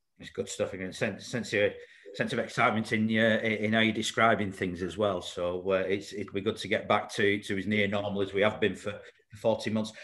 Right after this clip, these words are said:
What, what's the biggest challenge though to, to opening up? And, and just at present, what, what is demand like? You mentioned there about people being unaware of that. Is, are you seeing, you know, what, what's the levels of demand?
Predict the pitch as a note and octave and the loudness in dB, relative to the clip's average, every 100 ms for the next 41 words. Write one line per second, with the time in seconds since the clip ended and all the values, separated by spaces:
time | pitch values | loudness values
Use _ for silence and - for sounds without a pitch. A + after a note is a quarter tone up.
0 | - G3+ G#3 A3+ - G3 G#3 G3+ - G3 | -2 -2 4 4 4 0 0 -2 0 2
1 | F3+ C#3 - A2 G2+ A#2+ G#2 - A#2 A2+ | 2 0 4 4 4 -2 -4 -6 -8 -2
2 | G#2+ A#2+ A#2+ G#2 G#2 G#2+ A#2 A2+ A2+ - | 2 2 2 0 0 0 2 2 0 -12
3 | - _ _ - - D#3+ E3 - D#3 A2+ | -20 _ _ -20 -4 0 2 4 4 4
4 | G#2 C#3 - C3 B2+ G#2+ A2 A#2 G#2+ A#2 | 4 4 4 2 0 0 0 2 4 2
5 | G#2+ C3 C#3 A2+ A#2+ A#2 A2 A2 A2 A#2+ | 2 2 2 2 0 4 6 4 4 0
6 | G#2+ G#2+ A2+ G#2 A2 G2+ A2 A2+ G#2 - | -4 -2 0 2 0 0 4 6 4 0
7 | E2 A2+ A2+ A2+ G#2+ - - - - A#2 | 0 -2 0 -2 -4 -14 -20 -20 -6 0
8 | A#2+ A#2 A#2 - D3 D3 C#3 C3+ C#3+ C3 | 2 2 0 2 2 0 -2 -2 0 2
9 | B2+ - - _ - B2+ C3 - - _ | 2 0 -14 _ -6 0 0 -2 -16 _
10 | B2+ C3+ C#3+ - _ C3+ B2 - B2+ C3 | -10 -10 -12 -20 _ -8 -8 -2 0 2
11 | B2 G2+ G2+ G#2+ G#2+ F#2+ E2 | 2 -2 -4 -2 0 -2 -6